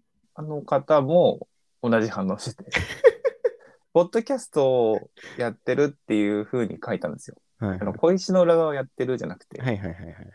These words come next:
Speaker 1: あの、なんか、簡単なプロフィールを、こう、
Speaker 2: うん。
Speaker 1: 来てくれた人に、こう、見せれるように。
Speaker 2: はいはいはい。
Speaker 1: だからカレー屋さんが来てるんじゃなくて、
Speaker 2: はいはいはい。
Speaker 1: なんかどういう人が来てるかっていうのを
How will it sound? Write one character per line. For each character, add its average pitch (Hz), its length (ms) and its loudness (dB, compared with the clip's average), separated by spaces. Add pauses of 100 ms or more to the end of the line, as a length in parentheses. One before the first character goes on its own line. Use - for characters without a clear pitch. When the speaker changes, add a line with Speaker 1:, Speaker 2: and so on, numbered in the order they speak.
(140)
Speaker 1:
あ - 80 -12
の、 92 160 -6
な 117 100 -4
ん - 40 -8
か、 - 120 -8 (300)
簡 175 240 -4
単 185 200 0
な 190 80 0
プ 185 120 -4
ロ 190 120 0
フ 202 100 -6
ィ 202 60 2
ー - 20 2
ル 104 160 2
を、 107 460 2
こ - 280 -8
う、 - 20 -20
Speaker 2:
う 90 40 -16
ん。 92 40 -12
Speaker 1:
来 - 80 -16
て 127 120 -2
く - 140 -10
れ 87 80 -2
た 92 160 -4
人 101 220 -8
に、 87 400 -4 (400)
こ 85 340 -8
う、 - 40 -10
見 104 80 -4
せ 127 160 -4
れ 139 140 4
る 110 80 2
よ 87 160 -6
う - 20 -20
に。 - 220 -20 (260)
Speaker 2:
は 110 120 -2
い 90 60 -8
は - 80 -18
い 90 40 -16
は 85 60 -14
い。 - 20 -16
Speaker 1:
だ 104 100 -4
か - 40 -8
ら - 60 -18
カ 120 60 -6
レ 123 100 2
ー - 20 4
屋 147 120 2
さ 143 140 -4
ん 139 80 -6
が 135 80 -10
来 - 80 -20
て 151 100 0
る 95 140 2
ん - 20 -14
じ - 100 -8
ゃ 82 40 -4
な 85 100 -10
く - 100 -20
て、 - 360 -8 (240)
Speaker 2:
は 117 120 0
い 92 60 -4
は 90 120 -10
い - 20 -6
は - 0 -
い。 - 40 -
Speaker 1:
な 85 60 -12
ん - 40 -10
か 95 40 -2
ど 113 140 0
う 123 80 4
い - 20 4
う - 40 -4
人 95 180 -4
が 76 40 -8
来 - 100 -20
て - 120 -6
る 82 60 -6
か - 140 -8
っ - 60 -12
て - 100 -14
い - 20 -12
う - 40 -14
の - 80 -16
を - 140 -20